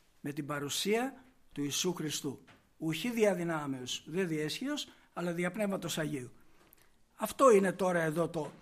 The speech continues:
θαυμάσιο το οποίο γίνεται. Και έτσι, αδέρφια μου, βλέπουμε τώρα ότι και μία περίπτωση με ένα πιστό άνθρωπο.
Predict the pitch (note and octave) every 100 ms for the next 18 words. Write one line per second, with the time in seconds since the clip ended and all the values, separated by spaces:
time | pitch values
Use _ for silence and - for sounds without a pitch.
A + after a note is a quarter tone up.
0 | - - - - E3 E3 F3+ E3 E3 D3+
1 | D3+ D#3 D3 C#3+ C3+ C3 B2 - - -
2 | - - - - C4+ C4 A#3+ G#3 B3+ B3
3 | A3+ G3+ F#3 A#3 A#3 F#3+ E3+ - - -
4 | - F3+ F3+ G3 A#3 - - - - -
5 | F#3 - A3 C4+ C4 A#3+ A3+ C#4 C4+ -
6 | A#3+ B3 B3 A3 - A#3 G#3+ F#3 D#3 C3
7 | A#2+ B2+